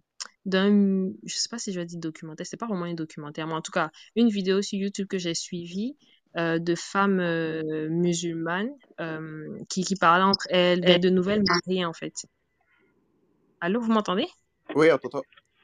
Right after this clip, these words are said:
Speaker 1: Ok, parfait. Donc, de nouvelles mariées et tout, et puis il y en avait une qui essayait de, de leur donner des conseils, et cetera et tout. Et j'avais,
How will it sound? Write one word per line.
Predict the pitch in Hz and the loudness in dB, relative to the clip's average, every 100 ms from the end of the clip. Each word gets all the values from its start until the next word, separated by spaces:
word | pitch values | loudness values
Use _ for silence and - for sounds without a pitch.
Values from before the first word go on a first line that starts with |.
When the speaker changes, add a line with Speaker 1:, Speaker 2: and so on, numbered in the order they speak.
| _ _ - | _ _ -2
Speaker 1:
Ok, | 226 240 214 | 0 2 2
parfait. | 185 - 180 | 0 -4 -6
Donc, | 185 196 | 0 0
de | 202 | 2
nouvelles | 202 196 226 | 2 2 2
mariées | 208 175 196 208 220 | 4 4 2 0 2
et | 175 | 0
tout, | - 233 | -2 -4
et | |
puis | 196 180 | -2 -4
il | |
y | |
en | |
avait | 170 185 180 | -2 -2 0
une | 214 214 | 0 0
qui | 180 | -2
essayait | 165 180 | -2 -6
de, | 185 170 | -6 -6
de | 165 | -6
leur | 165 175 | -4 -4
donner | 170 170 | -4 -6
des | 175 | -8
conseils, | 160 151 - 185 190 | -10 -10 -6 -4 -2
et | 165 | -4
cetera | - - - 156 175 175 | -8 -14 -14 -8 -4 -4
et | 151 151 | -4 -6
tout. | 262 - - - - | -10 -12 -20 -20 -6
Et | 185 | -2
j'avais, | 190 | 0